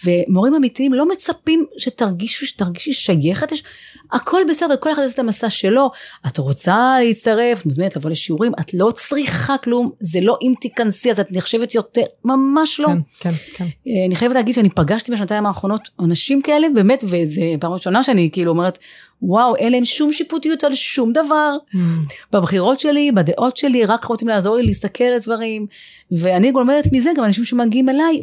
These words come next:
Speaker 1: לראות הכל טוב. הדבר היחידי שהאמיתי זה שהנשמה, שכולנו מכוסים באגו זה או אחר, בפחדים אלו או אחרים, התניות, תפיסות עולם,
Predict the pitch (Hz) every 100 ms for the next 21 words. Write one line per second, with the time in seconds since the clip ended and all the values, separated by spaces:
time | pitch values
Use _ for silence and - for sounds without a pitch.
0 | - 214 214 214 294 320 - - - 311
1 | 330 302 - 320 285 170 - - - -
2 | 190 196 302 339 262 302 294 226 208 294
3 | 269 190 180 156 180 170 226 339 - _
4 | - - _ _ - 202 208 247 247 180
5 | 202 - 240 190 214 220 202 175 214 190
6 | - 247 262 214 - 185 226 208 226 185
7 | - 175 208 294 254 - 175 165 233 285
8 | 285 180 - 185 175 170 214 269